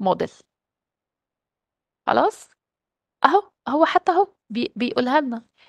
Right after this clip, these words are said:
اللي هو الschema diagram. الschema diagram ده illustrative display لمين؟ للdatabase schema. يبقى أنت هنا في النهاية الschema diagram بتاعتك هو إيه؟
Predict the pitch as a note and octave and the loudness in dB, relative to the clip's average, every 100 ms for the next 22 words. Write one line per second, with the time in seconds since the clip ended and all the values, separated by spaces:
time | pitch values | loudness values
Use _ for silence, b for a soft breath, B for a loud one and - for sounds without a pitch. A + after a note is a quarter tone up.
0 | b A#3+ A#3 C4+ E4+ - A#3 A#3 - - | b -4 0 2 2 2 0 -6 -8 -6
1 | D#4+ E4+ F4 - G#3 A#3+ G3 G3+ F#3 F#3+ | -2 -2 -4 -2 4 4 4 -2 -4 -8
2 | _ B B - A3 A3+ - E4+ F#4+ D#4+ | _ B B -6 -4 -6 -6 -2 0 2
3 | D4+ D#4 E4 F4+ G4+ A#4+ B B - B3+ | 0 2 0 2 0 0 B B -8 -8
4 | - - F4 F4 D#4+ F#3+ F3+ A3+ _ _ | -6 2 4 4 0 -6 -2 -4 _ _
5 | - D#4+ G#4 C5+ _ _ - A3+ A#3+ C4+ | -4 2 2 0 _ _ -6 -4 -2 -4
6 | B3+ G#3+ G3 B3+ A#3 A3 G#3+ - - E3 | -4 -4 -2 -2 -2 -2 -4 -8 -14 -16
7 | - _ B C4 B A3+ - D#4 F4+ E4 | -16 _ B -16 B -6 -2 -2 0 -2
8 | C#4+ E4+ G#4 G4+ D#4 C4 A#3 A#3+ A3+ A3+ | -2 -2 -2 -2 -4 -4 -4 -4 -4 -8
9 | - - E4+ E4+ B3 B3 G#3+ C#4+ D#4+ D#4+ | -12 -10 -8 -6 -4 -4 -2 -4 -4 -4
10 | E4 G4 - - _ - _ B B B | 0 0 -2 -8 _ -20 _ B B B
11 | D#4+ D#4+ - C#4+ D4+ | 2 2 2 0 -2